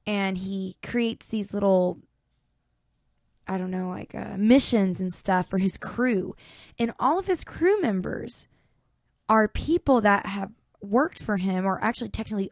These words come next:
are working for him. He has stolen their D N A, and somehow, whether it, like, he stole this one little boy's D N A 'cause he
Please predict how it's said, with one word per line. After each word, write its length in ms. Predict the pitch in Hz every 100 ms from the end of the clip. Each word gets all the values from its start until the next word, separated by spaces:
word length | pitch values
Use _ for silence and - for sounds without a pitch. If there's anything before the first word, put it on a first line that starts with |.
| -
are 260 | 214 262 285
working 420 | 240 277 247 214
for 280 | 180 269 285
him. 340 | 185 - - - - - -
He 220 | - 277 254
has 160 | 240
stolen 580 | - - - 254 320 359
their 140 | 359 285
D 200 | 262 262
N 100 | 233
A, 320 | 185 - 208 226 _
and 200 | 208 208
somehow, 500 | - 220 262 226 208
whether 320 | 202 196 196 196
it, 160 | -
like, 160 | 202 185 _ -
he 260 | 196 196
stole 220 | - 247 247
this 180 | 240
one 100 | 233
little 140 | 220 202
boy's 240 | 202 196
D 100 | 202
N 80 | 196
A 160 | 190 185
'cause 200 | 202 -
he 200 | 180